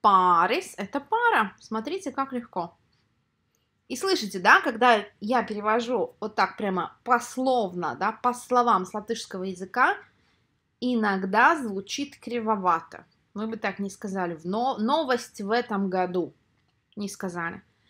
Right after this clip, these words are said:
Это просто показывает, что язык всё ж таки работает немножко по-другому. К большому счастью, именно с русским языком у латышского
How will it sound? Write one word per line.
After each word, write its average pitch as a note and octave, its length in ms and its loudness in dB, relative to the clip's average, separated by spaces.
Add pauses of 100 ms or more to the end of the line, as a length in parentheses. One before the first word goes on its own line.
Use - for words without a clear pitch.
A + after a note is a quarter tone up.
(180)
Это C4 200 -4
просто G#4 360 0
показывает, C#4 640 0
что - 220 -6
язык G#3 680 -6 (340)
всё F4 220 -8
ж - 60 -10
таки E4+ 300 -4
работает C4 580 0
немножко G#3+ 420 -8
по-другому. F#3 600 -10 (200)
К - 40 -16
большому D4+ 580 -4
счастью, E4 640 -4 (580)
именно C#4+ 540 -2
с - 180 -12
русским A3+ 440 -6
языком F3+ 540 -4
у C#4 40 -4
латышского G3+ 1000 -2